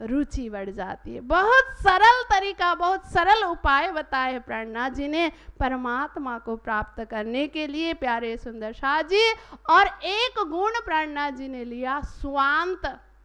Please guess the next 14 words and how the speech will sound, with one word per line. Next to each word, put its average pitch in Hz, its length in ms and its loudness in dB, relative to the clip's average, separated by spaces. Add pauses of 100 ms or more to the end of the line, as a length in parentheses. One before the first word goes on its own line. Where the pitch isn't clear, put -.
(760)
स्वांत 453 1080 -2 (1200)
आराम 427 800 2
से 339 180 -2 (200)
होता 466 580 -4
जाएगा, 294 580 -8
हो 294 420 -8
जाएगा। 254 480 -8
प्राणनाथ 269 520 -8
जी 285 140 -10
ने 254 140 -8
देखा 240 480 -4
ये 415 160 -2
स्वांत 269 600 -6
को, 359 360 2